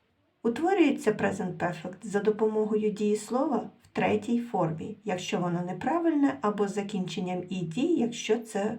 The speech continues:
правильне дієслово. Дієслово to get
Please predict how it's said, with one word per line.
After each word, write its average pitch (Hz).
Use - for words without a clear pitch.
правильне 180
дієслово. 185
Дієслово 233
to 240
get 214